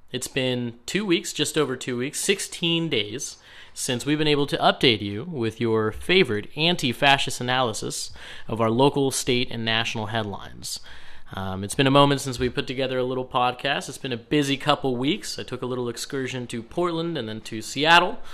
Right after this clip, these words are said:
to be able to cover different things slash, you know, take a little bit of time away. Um, but in the meantime, the news doesn't stop. It doesn't stop at all. And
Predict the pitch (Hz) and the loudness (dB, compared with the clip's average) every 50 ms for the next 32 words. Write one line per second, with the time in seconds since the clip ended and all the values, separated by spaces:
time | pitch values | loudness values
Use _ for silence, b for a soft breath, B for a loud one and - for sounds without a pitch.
0 | B B B B B - - 127 120 120 117 127 120 120 120 117 - - 135 127 | B B B B B -2 0 0 2 2 2 2 2 2 0 -2 0 0 0 2
1 | 135 127 120 135 135 - 135 120 123 127 - - 175 175 135 113 117 139 156 - | 0 0 0 0 0 0 0 -4 -4 -6 -6 -2 0 0 0 0 0 -2 -4 -4
2 | - - - 120 113 110 110 110 110 - - - - 135 147 147 117 104 104 104 | -6 -6 -4 -2 -2 0 0 0 -2 -2 -4 -6 -6 -6 -4 -4 -4 -4 -6 -6
3 | - 120 110 107 110 113 113 107 113 110 104 - - 123 123 113 107 101 107 143 | -8 -8 -6 -4 -2 -2 -4 -4 -4 -6 -6 -4 -2 -2 0 0 0 -2 -2 0
4 | 151 123 107 110 139 - - b b b b b b b b b b b b b | 0 0 0 0 -4 -8 -14 b b b b b b b b b b b b b
5 | b b - 107 107 104 101 101 101 101 101 98 98 113 - - 123 120 - 240 | b b -8 -6 -4 -4 -4 -4 -4 -4 -6 -6 -8 -10 -12 -14 0 6 10 12
6 | 254 220 202 202 202 - - - _ _ - - - - - - 165 165 175 175 | 12 12 12 10 6 0 -14 -20 _ _ -20 -20 -20 -20 -12 -4 -2 0 2 2
7 | 185 208 220 233 220 - 202 185 180 170 170 180 190 202 208 175 - - 247 165 | 4 4 4 4 4 6 6 6 6 6 4 6 6 6 6 4 4 4 4 4
8 | 160 165 - - - 175 185 190 156 - - - - - 120 113 131 131 123 131 | 4 0 -2 0 4 8 8 8 8 6 4 -4 -10 -8 -6 -2 -2 -2 -2 -2
9 | 123 - - 131 123 120 131 123 135 156 151 110 - - - b b b b b | -4 -2 0 0 2 2 2 2 2 2 2 0 -2 -6 -14 b b b b b
10 | b b b - - 107 104 104 104 104 101 98 101 101 - | b b b -14 -10 -8 -8 -6 -6 -6 -6 -6 -6 -6 -6